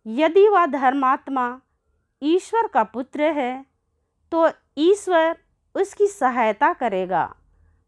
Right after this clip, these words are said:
और उसे उसके विरोधियों,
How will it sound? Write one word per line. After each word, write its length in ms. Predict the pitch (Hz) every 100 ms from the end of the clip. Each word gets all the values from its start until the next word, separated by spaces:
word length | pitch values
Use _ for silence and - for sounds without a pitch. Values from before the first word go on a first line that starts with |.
| _ 254
और 500 | 262 240 240 254 _ _ _ _ _ _ _ -
उसे 580 | 311 - 302 302 302 294 _ _ -
उसके 340 | 349 - 403
विरोधियों, 640 | 330 285 262 254 233 294